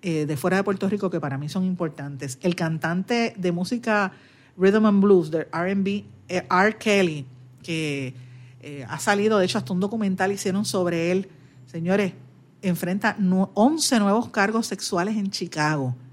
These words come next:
Ya tenía diez, así que son veintiún cargos. Podría estar hasta treinta años en la cárcel por estar, eh, mal-, mal-, maltratando a mujeres, sobre todo menores de edad, entre trece y dieciséis años. Bueno que le pase, porque si está metiendo mano y tratando de,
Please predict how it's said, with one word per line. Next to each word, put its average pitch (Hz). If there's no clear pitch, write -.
Ya 156
tenía 220
diez, 202
así 156
que 190
son 214
veintiún 185
cargos. 180
Podría 156
estar 196
hasta 190
treinta 165
años 185
en 190
la 175
cárcel 190
por 165
estar, 160
eh, 156
mal-, 175
mal-, 160
maltratando 175
a 175
mujeres, 202
sobre 160
todo 202
menores 175
de 165
edad, 160
entre 165
trece 175
y 202
dieciséis 160
años. 151
Bueno 180
que 226
le 220
pase, 233
porque 151
si 147
está 160
metiendo 208
mano 208
y 196
tratando 165
de, 190